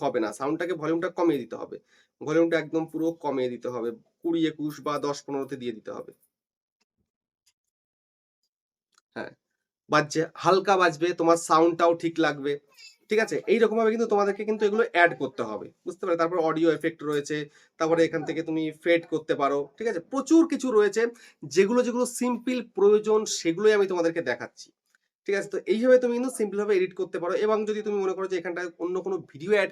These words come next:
করবে বা ফটো অ্যাড করবে, তো সেগুলো কিভাবে করবে? তার জন্য তোমায় কি করতে হবে? এখানটায় কি দেখতে পাচ্ছ? ওভারলে অপশন। এই যে দেখো এখানে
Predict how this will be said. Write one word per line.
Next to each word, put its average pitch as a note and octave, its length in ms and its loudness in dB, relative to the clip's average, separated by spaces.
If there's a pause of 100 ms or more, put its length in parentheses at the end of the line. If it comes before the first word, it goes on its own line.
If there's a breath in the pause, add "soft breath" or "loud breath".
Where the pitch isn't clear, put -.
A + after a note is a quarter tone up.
করবে F3 220 -4 (320 loud breath)
বা F#3 60 -2 (120)
ফটো G3+ 280 0
অ্যাড F#3+ 200 2
করবে, F3+ 240 -4
তো F3+ 120 -6
সেগুলো B3+ 260 0
কিভাবে A3+ 280 -2
করবে? A3 180 -2 (640)
তার F#3 140 4
জন্য A3 180 0
তোমায় A3 200 -2
কি G#3 120 -12
করতে G#3+ 240 -6
হবে? A3+ 120 -4 (200)
এখানটায় A#3+ 420 -2
কি - 140 -14
দেখতে G#3+ 200 -6
পাচ্ছ? A3 180 -8 (280)
ওভারলে E3 460 -2
অপশন। - 280 -16 (600)
এই E3+ 120 -2
যে E3 100 2
দেখো E3 160 0
এখানে F#3 160 -4